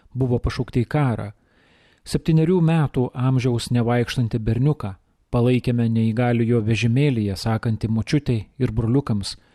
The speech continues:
jį palikti ir gelbėtis. Šiuose vietose atsitiko blogiausia, kas įmanoma. Tyla buvo tarsi mirties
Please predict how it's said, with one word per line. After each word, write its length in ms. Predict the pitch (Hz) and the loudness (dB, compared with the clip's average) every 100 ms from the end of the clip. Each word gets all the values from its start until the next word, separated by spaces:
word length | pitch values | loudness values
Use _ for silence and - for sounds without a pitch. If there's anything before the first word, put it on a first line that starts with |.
| _ _ _ | _ _ _
jį 140 | 143 | -2
palikti 540 | - 117 127 - - 135 | 0 0 0 -2 0 0
ir 80 | 131 | 2
gelbėtis. 720 | 117 101 95 98 110 - - _ _ _ _ _ _ - | 0 0 -4 -6 -6 -10 -14 _ _ _ _ _ _ -4
Šiuose 420 | 147 131 165 160 | -2 0 2 0
vietose 560 | 139 139 170 147 - 120 | 0 0 0 -2 -2 -2
atsitiko 440 | - 131 147 143 | -2 -2 -2 -2
blogiausia, 540 | 120 117 123 143 139 151 | 0 0 2 0 0 -4
kas 220 | 147 - | -4 -4
įmanoma. 480 | 147 139 110 101 101 | -2 0 0 -2 -2
Tyla 440 | 95 - 123 131 113 - | -4 0 0 0 -2 -8
buvo 300 | 117 135 127 | -2 0 0
tarsi 320 | - 123 - | 0 -2 0
mirties 540 | 120 120 123 - 123 | 0 2 0 0 -2